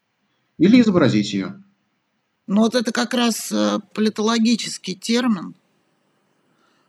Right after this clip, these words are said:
Speaker 2: а, получить легитимность. <laughs> Он, вот это то, чего очень не любят юристы.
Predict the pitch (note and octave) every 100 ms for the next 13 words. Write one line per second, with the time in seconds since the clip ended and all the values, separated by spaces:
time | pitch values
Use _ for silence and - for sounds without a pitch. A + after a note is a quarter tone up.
0 | _ - D#3 E3+ E3+ F3 E3 E3 D#3 D#3
1 | - E3 F3+ F3 E3 D3+ E3+ - F3 D#3
2 | D3+ C3+ - - - F3 - G3 A3 -
3 | - - - F3+ G3 A3 A3 A#3+ - G#3
4 | G#3 G#3 G3+ G3+ F#3+ F#3 F#3 F3 E3+ D#3
5 | F#3 E3+ D#3 - -